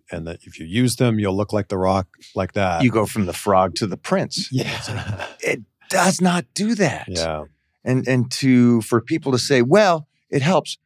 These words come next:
Speaker 2: Vitamin C helps.
Speaker 1: Sure.
Speaker 2: Taking B twelve helps.
Speaker 1: Yeah.
Speaker 2: So what's your level of help?
Speaker 1: Yeah, you know what else helps? Working really hard.
Speaker 2: Yeah.
Speaker 1: Yeah.
Speaker 2: And that's, at the end of the day,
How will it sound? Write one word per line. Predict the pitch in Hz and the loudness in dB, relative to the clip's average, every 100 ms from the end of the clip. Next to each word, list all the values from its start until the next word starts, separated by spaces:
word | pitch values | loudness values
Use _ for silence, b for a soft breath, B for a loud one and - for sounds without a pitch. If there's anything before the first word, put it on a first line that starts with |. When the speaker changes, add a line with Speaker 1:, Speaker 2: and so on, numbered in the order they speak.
| _ _ _ _ _ _ _ - _ - | _ _ _ _ _ _ _ -20 _ -6
Speaker 2:
Vitamin | 139 185 190 110 | 0 2 2 0
C | - - 190 254 | -2 -2 2 2
helps. | 151 - - - - - | 0 -6 -8 -8 -8 -6
Speaker 1:
Sure. | - 117 | -4 2
Speaker 2:
Taking | 180 165 127 - | 4 4 0 2
B | 190 190 | 2 2
twelve | - 214 247 330 339 - - | -4 2 4 6 4 2 2
helps. | 131 101 - - | 2 2 -2 -6
Speaker 1:
Yeah. | 101 92 | -4 -4
Speaker 2:
So | 90 247 | -2 2
what's | 262 - | 0 0
your | 254 | -2
level | 233 226 240 202 | 4 4 4 2
of | 147 120 | 0 0
help? | 139 180 - - | 2 2 -2 0
Speaker 1:
Yeah, | 143 123 | 0 2
you | 180 | 4
know | 247 | 6
what | 214 | 4
else | 220 | 4
helps? | 233 233 - | 2 2 -2
Working | 143 135 180 190 160 | 0 0 2 2 4
really | 156 139 113 | 4 2 2
hard. | 113 104 - 160 | 4 2 0 4
Speaker 2:
Yeah. | 180 185 185 | 6 6 6
Speaker 1:
Yeah. | 180 165 151 92 - _ _ - | 6 4 2 -2 -8 _ _ -2
Speaker 2:
And | 135 127 | 2 4
that's, | 123 - - _ _ - | 2 0 -8 _ _ -6
at | 101 | 0
the | 110 | 2
end | 110 | 2
of | 113 | 0
the | |
day, | 101 98 90 90 | 0 0 0 -4